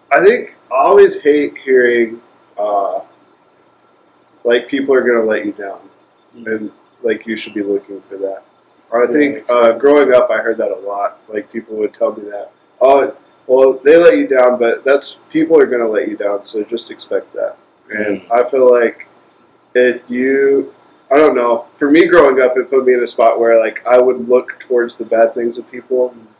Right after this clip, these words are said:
Speaker 1: rather than, and expect to be let down, rather than just to see people for how awesome they are and to see the potential in them.
Speaker 2: Yeah.
Speaker 3: Oh, yeah.
Speaker 2: Yeah.
Speaker 3: Yes, sir. That's good. That's real good.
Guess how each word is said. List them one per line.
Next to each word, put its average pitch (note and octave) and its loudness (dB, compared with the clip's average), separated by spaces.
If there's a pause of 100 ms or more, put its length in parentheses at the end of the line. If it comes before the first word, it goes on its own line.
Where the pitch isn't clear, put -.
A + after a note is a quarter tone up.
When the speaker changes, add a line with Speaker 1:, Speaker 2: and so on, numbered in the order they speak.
(120)
Speaker 1:
rather B2 2
than, A2 -4 (160)
and C3+ 2
expect C3 -2
to - -20
be C3+ -4
let C3+ 2
down, C3 0 (400)
rather B2 2
than A#2 -2
just - -14
to B2 -8
see A#2+ -6
people G#2+ -6
for G2+ 0 (500)
how A#2 4
awesome A#2 0
they A2+ 0
are A2 -2
and A2 -8
to G#2+ -8
see G#2+ -10 (120)
the A2 -6
potential G#2 -8
in - -8
them. - -14 (560)
Speaker 2:
Yeah. - -14
Speaker 3:
Oh, G2+ -4
yeah. F#2 -6 (200)
Speaker 2:
Yeah. A2 -20 (100)
Speaker 3:
Yes, F#2+ -18
sir. G2+ -18 (100)
That's F#2 -20
good. F#2+ -16 (840)
That's - -20
real G#2 -16
good. E2+ -20